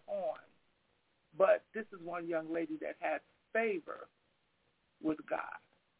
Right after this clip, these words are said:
If she talks to God and she asks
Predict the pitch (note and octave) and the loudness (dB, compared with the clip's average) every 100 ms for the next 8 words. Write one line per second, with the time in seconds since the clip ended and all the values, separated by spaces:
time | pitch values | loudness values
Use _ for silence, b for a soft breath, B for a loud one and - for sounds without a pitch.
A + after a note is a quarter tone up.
0 | _ _ _ _ E3+ D3+ - G3 F3 _ | _ _ _ _ -4 -4 -6 -10 -12 _
1 | _ _ _ - - A#3+ B3 - - C#3+ | _ _ _ -20 -6 0 0 -2 -6 -2
2 | C#3 C3+ C3+ C3+ - _ _ _ _ - | 2 2 2 -2 -8 _ _ _ _ -8
3 | D3+ - - - G#3+ A3+ | -8 -8 -4 4 6 6